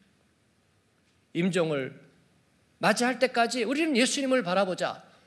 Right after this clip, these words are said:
그리고 믿음의 테스트에서 꼭 승리하셔서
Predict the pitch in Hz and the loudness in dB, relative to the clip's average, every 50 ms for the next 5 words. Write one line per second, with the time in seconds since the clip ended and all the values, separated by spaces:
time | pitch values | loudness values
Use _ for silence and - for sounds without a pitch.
0 | _ _ _ _ _ _ - - 214 226 208 214 220 208 165 160 190 180 208 190 | _ _ _ _ _ _ -2 -2 0 0 4 4 2 2 2 0 2 2 4 4
1 | 196 185 180 185 - 302 294 - - - 285 262 - - 247 254 285 277 285 - | 4 2 2 2 0 0 0 0 0 2 2 2 2 2 4 4 4 4 4 2
2 | 302 320 285 285 240 185 180 - - 185 - - 156 123 - - | 0 2 4 6 6 6 4 4 0 -4 -2 -2 -2 -2 -2 -6